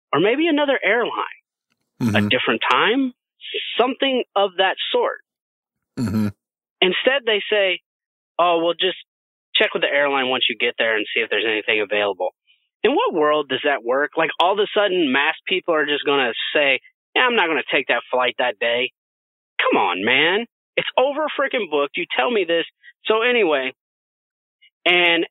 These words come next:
Speaker 1: they don't book us like somebody on the window or on the aisle.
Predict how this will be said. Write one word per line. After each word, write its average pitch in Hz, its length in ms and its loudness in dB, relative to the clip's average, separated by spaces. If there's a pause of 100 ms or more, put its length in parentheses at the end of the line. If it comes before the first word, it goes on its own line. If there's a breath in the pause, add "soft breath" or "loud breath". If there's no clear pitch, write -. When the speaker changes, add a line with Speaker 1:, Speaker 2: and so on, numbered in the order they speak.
(120)
Speaker 1:
they 185 120 2
don't 311 260 0 (1500)
book 233 240 2
us 135 240 0 (1080)
like 135 220 2 (200)
somebody 151 360 2
on 139 140 0
the 120 80 0
window 147 480 2
or 131 160 0
on 123 140 -2
the 117 160 -2
aisle. 131 380 2